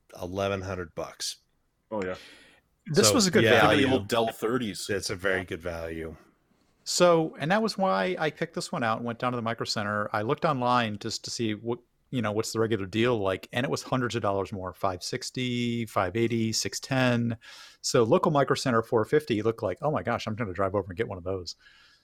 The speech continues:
Speaker 3: So I did, and, um, this is definitely my pick because the price was right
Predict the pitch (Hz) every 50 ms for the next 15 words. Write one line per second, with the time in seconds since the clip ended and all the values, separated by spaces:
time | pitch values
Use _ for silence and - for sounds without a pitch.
0 | _ - - - 254 226 127 - 156 214 269 165 113 92 110 - 113 110 113 117
1 | 117 117 117 117 117 117 113 113 - - 123 113 110 110 110 110 107 - - -
2 | - 139 147 143 - - 160 135 117 107 98 - - 160 160 - - _ _ 120
3 | - - 117 95 - 104 - - 113 110 - - 131 113 98 104 110 110 113 117
4 | 127 -